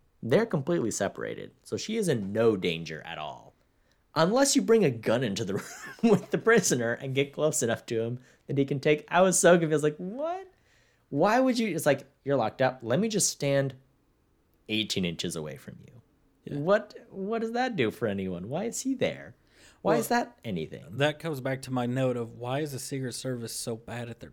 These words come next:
Speaker 2: jobs? Like,
Speaker 1: <laughs>
Speaker 2: in real life,
Speaker 1: Didn't
Speaker 2: I feel
Speaker 1: make
Speaker 2: like the Secret
Speaker 1: any
Speaker 2: Service
Speaker 1: sense.
Speaker 2: is pretty good at their job.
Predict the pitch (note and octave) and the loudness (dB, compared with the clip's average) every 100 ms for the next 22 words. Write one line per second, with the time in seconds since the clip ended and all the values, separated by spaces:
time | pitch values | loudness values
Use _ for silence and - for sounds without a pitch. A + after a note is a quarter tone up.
0 | _ - - E2+ E2 - - - - - | _ -20 -20 -20 -20 -18 -14 -14 -16 -20
1 | _ _ _ _ - _ D#3+ D3 - - | _ _ _ _ -20 _ -6 -4 -6 -12
2 | - - - _ _ - _ - D#3 D#3 | -18 -20 -20 _ _ -20 _ -8 -6 -2
3 | F#3 A3+ F3+ A#2+ A2+ A#2 - D3+ D3+ D3 | -2 0 0 0 -2 -6 -14 -10 -6 -4
4 | F#3 D#3+ B2+ C3 C3+ A#2 C3 A#2+ A2+ A2 | -4 -4 -4 -2 -2 -2 -4 -6 -8 -12
5 | - B2 A#2 G2 A#2 D3 F3+ F3 F3 F#3+ | -12 -10 -10 -10 -10 -10 -12 -12 -12 -12